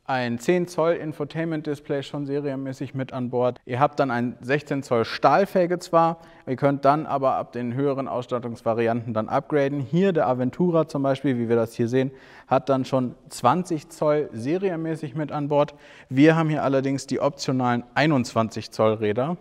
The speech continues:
Die sind, wie gesagt, allerdings optional, stehen dem Auto aber wirklich richtig gut. Und wenn wir dann hier schon sehen, sehen wir auch diese riesigen Radläufe, die wir hier haben. Die sind auch nicht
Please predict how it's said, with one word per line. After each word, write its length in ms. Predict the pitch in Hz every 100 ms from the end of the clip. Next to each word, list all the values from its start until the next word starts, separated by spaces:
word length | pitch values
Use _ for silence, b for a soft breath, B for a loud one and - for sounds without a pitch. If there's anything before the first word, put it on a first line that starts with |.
| -
Die 140 | 190 220
sind, 180 | 196 165
wie 80 |
gesagt, 500 | 160 143 139 120 -
allerdings 440 | 135 135 123 120 -
optional, 760 | - 156 - 175 175 170 180 -
stehen 320 | - - 151
dem 160 | 165 139
Auto 240 | 147 147
aber 260 | 131 127 123
wirklich 380 | 151 147 120 143
richtig 380 | 160 - 143
gut. 400 | - 131 143 170 - -
Und 160 | 143 139
wenn 120 | 160
wir 60 |
dann 140 | 147 147
hier 160 | 151
schon 200 | 147 139
sehen, 260 | 120 139 160
sehen 200 | 131 156
wir 140 | 143
auch 80 | 120
diese 400 | - 127 127 123
riesigen 640 | 127 165 214 190 170 156 127
Radläufe, 680 | 117 139 - 147 147 147
die 140 | 143 139
wir 80 | 147
hier 240 | 139 131
haben. 300 | 139 139 160 B B B B B
Die 80 | 135
sind 180 | 165 -
auch 200 | 131 117
nicht 220 | 165